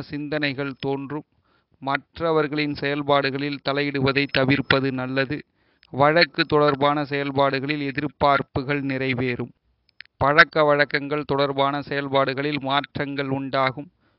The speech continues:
புதிய வேலை தொடர்பான முயற்சிகளில் எண்ணங்கள் ஈடேறும்.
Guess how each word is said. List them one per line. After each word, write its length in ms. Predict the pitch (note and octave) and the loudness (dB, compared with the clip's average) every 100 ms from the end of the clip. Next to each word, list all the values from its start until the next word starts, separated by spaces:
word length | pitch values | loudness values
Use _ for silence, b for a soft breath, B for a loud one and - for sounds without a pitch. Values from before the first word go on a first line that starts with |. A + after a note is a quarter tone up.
| _ - | _ -6
புதிய 420 | D3+ E3 D#3+ D#3+ | -2 -2 0 0
வேலை 300 | D3 D3+ D3+ | 0 0 -2
தொடர்பான 540 | C3+ C3+ C#3 C#3 C#3+ C#3+ | -2 -2 -2 0 -2 -2
முயற்சிகளில் 800 | C#3 C#3+ C#3 - C3 C#3 D3 C#3+ | -4 -2 -2 -4 -6 -6 -6 -6
எண்ணங்கள் 580 | C3+ C#3+ C#3+ C#3+ C#3+ | -6 -6 -8 -6 -6
ஈடேறும். 520 | C3+ C3+ C3 B2+ A#2+ | -6 -6 -6 -6 -10